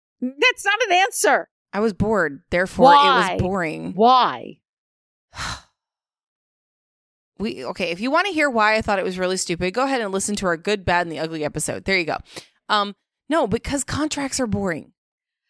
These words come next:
Speaker 1: They can be.
Speaker 2: Doing them is boring.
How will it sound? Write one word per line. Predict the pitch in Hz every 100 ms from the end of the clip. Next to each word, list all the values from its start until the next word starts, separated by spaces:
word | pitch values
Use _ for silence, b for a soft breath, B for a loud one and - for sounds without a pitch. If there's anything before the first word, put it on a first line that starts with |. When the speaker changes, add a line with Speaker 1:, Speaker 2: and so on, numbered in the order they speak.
| _
Speaker 1:
They | - 587
can | 427 262
be. | 220 285 - _ _ _ -
Speaker 2:
Doing | 208 320 311
them | 269 185 139 -
is | - 185
boring. | 180 208 240 160 92